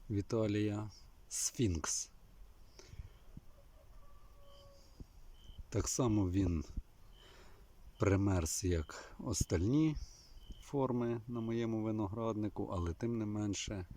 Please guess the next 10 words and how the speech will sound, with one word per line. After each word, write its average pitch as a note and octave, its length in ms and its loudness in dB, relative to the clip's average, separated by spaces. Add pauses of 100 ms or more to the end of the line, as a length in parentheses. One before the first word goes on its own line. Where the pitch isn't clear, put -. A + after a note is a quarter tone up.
(560)
він F2 200 4
дуже-дуже G#2 720 2
добре E2+ 400 6
відновився. F2 840 2 (1400)
Є G#2 320 8
і A#2+ 240 6 (120)
по F#2+ 140 10
дві F#2 280 10
грони, A2 560 10 (200)
от G2+ 400 2